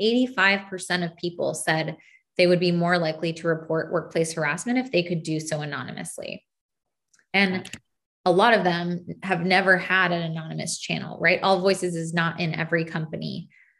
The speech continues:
Speaker 1: Um, every company does not have an anonymous channel for people to speak up about these issues. And so,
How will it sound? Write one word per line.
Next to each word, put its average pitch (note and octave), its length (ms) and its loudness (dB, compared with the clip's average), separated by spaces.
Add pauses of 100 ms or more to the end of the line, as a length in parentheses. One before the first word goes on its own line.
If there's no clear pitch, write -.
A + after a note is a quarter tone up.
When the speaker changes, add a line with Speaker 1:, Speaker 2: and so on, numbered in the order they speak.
Speaker 1:
Um, E3 220 0
every G3+ 220 4
company F3+ 380 -2
does E3 200 -2
not E3+ 220 -4
have E3 180 -2
an D#3 60 -4
anonymous D#3 420 -6
channel D3+ 320 -4
for D#3 120 -2
people - 280 -10
to E3 100 -8
speak D3+ 260 -8
up D3 100 -8
about G3+ 280 0
these G#3+ 160 -2
issues. A3+ 400 0
And F#3 180 -2
so, F3+ 440 2